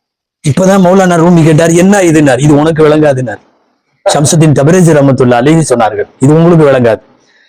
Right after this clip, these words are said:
யாரை பார்த்து முதலில் இந்த கிதாபுகளில் விளங்காது என்று தபரேசிக்கு சொன்னார்களோ, அந்த தபரேசி சொல்லுகிறார்,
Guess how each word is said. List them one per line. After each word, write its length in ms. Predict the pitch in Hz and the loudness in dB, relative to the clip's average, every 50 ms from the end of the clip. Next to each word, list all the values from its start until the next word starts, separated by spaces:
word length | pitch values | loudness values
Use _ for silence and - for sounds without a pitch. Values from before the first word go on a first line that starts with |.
| _ - | _ -8
யாரை 320 | - 131 156 175 190 185 | -6 -4 -2 -2 0 0
பார்த்து 360 | 151 170 185 175 165 143 175 | 0 0 0 0 0 0 0
முதலில் 340 | 160 156 165 180 180 180 175 | 0 2 2 2 2 2 2
இந்த 180 | 160 151 147 143 | 2 2 0 0
கிதாபுகளில் 680 | - 151 135 - 180 185 185 185 165 175 170 165 160 | 0 -2 -2 0 -2 0 0 0 2 2 2 2 2
விளங்காது 500 | 147 143 151 165 165 165 165 160 156 156 | 2 2 2 0 0 0 0 0 0 0
என்று 200 | 147 147 143 143 127 | 0 2 0 -2 -2
தபரேசிக்கு 540 | - 123 139 156 175 175 156 147 - - 135 - | -2 -2 0 0 0 2 0 0 -2 -2 -4 -4
சொன்னார்களோ, 580 | 131 127 135 131 123 117 110 110 117 120 120 127 - _ _ _ _ - | -4 -4 -4 -4 -4 -4 -2 0 0 0 0 -2 -4 _ _ _ _ -10
அந்த 260 | 143 160 180 208 196 | -6 -2 0 0 0
தபரேசி 360 | 170 170 160 175 175 160 147 | 0 0 2 2 2 2 0
சொல்லுகிறார், 520 | 139 123 139 139 131 120 113 110 - - | 0 0 0 0 0 0 0 -2 -4 -6